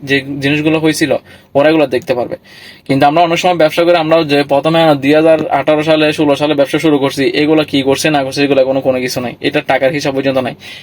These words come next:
কিন্তু আর এখানে আমরা যে কোম্পানির মধ্যে চাকরি করতেছি, এখানে আপনি যে, যে দিন থেকে এখানে ব্যবসা শুরু করছে, ওই দিন থেকে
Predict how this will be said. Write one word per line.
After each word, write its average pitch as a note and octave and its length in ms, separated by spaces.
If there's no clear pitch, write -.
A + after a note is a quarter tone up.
কিন্তু C3+ 220
আর C#3+ 100
এখানে D#3+ 200
আমরা D#3+ 160
যে C#3+ 160
কোম্পানির D#3 400
মধ্যে D#3 200
চাকরি C#3+ 280
করতেছি, C3+ 360
এখানে C#3+ 260
আপনি C3 340
যে, C#3 360
যে C#3+ 260
দিন C#3+ 180
থেকে E3 180
এখানে D#3+ 220
ব্যবসা D3 280
শুরু D3+ 200
করছে, C#3 260
ওই C3+ 180
দিন C3 140
থেকে D3 360